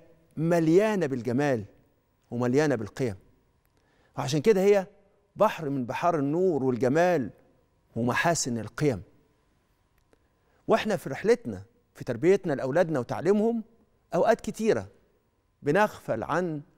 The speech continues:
أهمية الع-، اللغة العربية في حياتنا، وبندي الأولوية للغات الأخرى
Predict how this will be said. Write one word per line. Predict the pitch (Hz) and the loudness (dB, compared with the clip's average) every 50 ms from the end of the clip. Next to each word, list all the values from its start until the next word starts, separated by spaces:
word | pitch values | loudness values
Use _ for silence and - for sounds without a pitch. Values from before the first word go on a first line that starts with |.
| _ - | _ -8
أهمية | 120 127 127 127 135 156 165 160 151 139 127 - | -6 -4 -4 -2 0 0 0 0 0 -2 -2 -4
الع-، | 135 107 95 65 - - | -8 -8 -8 -10 -8 -6
اللغة | 123 135 147 127 131 117 - - | -2 0 0 0 0 -2 -2 -6
العربية | 95 95 101 98 95 95 92 85 101 113 - | -8 -8 -8 -8 -10 -10 -12 -14 -16 -14 -12
في | - 135 | -10 -6
حياتنا، | - 143 147 135 - - - 95 104 - _ _ _ _ _ _ _ _ _ _ _ _ _ _ _ _ _ _ - | -2 -2 -2 -2 -2 -6 -12 -14 -14 -18 _ _ _ _ _ _ _ _ _ _ _ _ _ _ _ _ _ _ -4
وبندي | 135 143 190 233 190 175 | 2 4 4 4 4 2
الأولوية | 214 170 165 170 165 196 214 240 220 202 | 0 0 2 2 4 4 4 4 4 2
للغات | 196 190 175 165 208 214 165 | 0 0 0 0 -2 -2 -2
الأخرى | 175 156 208 - - - - | 0 0 0 0 -2 -8 -14